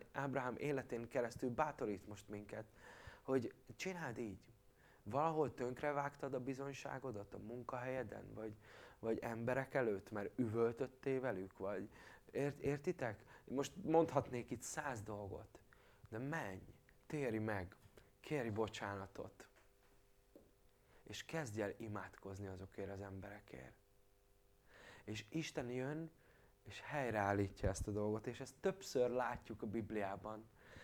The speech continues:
hogy Isten egy olyan Isten, akit, a, aki azokat a dolgokat, amiket mi elrontunk,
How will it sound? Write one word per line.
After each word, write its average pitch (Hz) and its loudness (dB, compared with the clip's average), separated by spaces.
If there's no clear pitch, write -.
hogy - 2
Isten 156 4
egy 160 4
olyan 175 8
Isten, 135 4
akit, - 6
a, 143 6
aki 143 6
azokat 190 4
a 170 12
dolgokat, 156 10
amiket 139 0
mi 120 -2
elrontunk, 113 -2